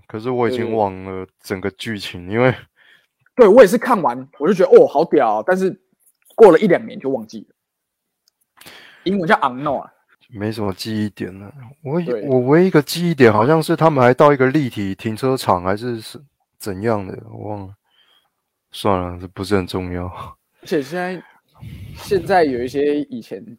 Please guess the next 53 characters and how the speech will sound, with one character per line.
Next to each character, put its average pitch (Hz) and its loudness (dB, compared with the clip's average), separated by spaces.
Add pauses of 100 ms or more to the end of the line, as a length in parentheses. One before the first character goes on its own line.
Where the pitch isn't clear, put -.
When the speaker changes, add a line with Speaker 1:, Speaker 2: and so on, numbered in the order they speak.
(220)
Speaker 2:
都 147 -2
要 151 2
查 120 -10
那 135 -12
个 113 -8 (220)
电 156 2
视 143 -10
节 120 -8
目 131 -12
表 104 -10
才 - -16
会 117 -8
出 123 -12
现 123 -16
的 113 -14
电 113 -10
影， - -18
又 113 -10
出 - -18
现 127 -10
在 123 -8
串 117 -12
流 104 -12
平 - -20
台 90 -18
上。 92 -14 (680)
像 156 -8
那 156 -4
天 147 -4
我 123 -4
就 131 -6
有 113 -6 (160)
在 139 -4
电 127 -4
视 127 -6
上 127 -10
看 127 -12
那 120 -14
个 117 -10
《我 135 -6
是 269 -4
谁》。 - -8 (320)
Speaker 1:
<laughs> - -6 (680)
《我 101 0
是 120 0
谁》 104 2
是 101 -4
那 110 0
个 104 -2
吗？ 98 0 (180)
Speaker 2:
<laughs> - -18
成 165 0
龙。 165 -2